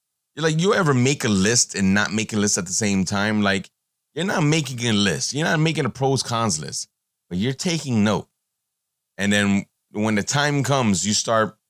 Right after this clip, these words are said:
reading your notes. So all that, I was able, you know what's funny?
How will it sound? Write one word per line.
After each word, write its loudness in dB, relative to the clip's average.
reading 0
your 2
notes. -2
So 0
all 2
that, 2
I 0
was 0
able, 0
you 0
know 2
what's 0
funny? -2